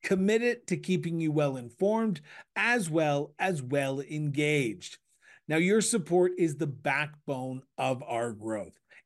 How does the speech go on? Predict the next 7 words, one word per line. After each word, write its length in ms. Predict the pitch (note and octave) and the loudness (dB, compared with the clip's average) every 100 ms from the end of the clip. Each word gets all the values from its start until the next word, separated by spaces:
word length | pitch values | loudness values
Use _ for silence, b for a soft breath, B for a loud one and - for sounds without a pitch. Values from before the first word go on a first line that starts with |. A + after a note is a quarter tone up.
| - | -2
and 160 | E3+ | 2
the 60 | F3+ | 2
maintenance 600 | F3 F#3 G#3+ A#3 G#3+ F#3 | 4 2 0 0 0 -2
of 200 | F3+ D3+ | -4 -2
this 160 | D3+ - | -2 -4
top-notch 760 | - F#3 G3 - E3 E3 E3+ | -4 -2 -2 -2 -4 -4 -6
content 540 | - C3 C3 C#3 C#3 | -6 -6 -4 -4 -4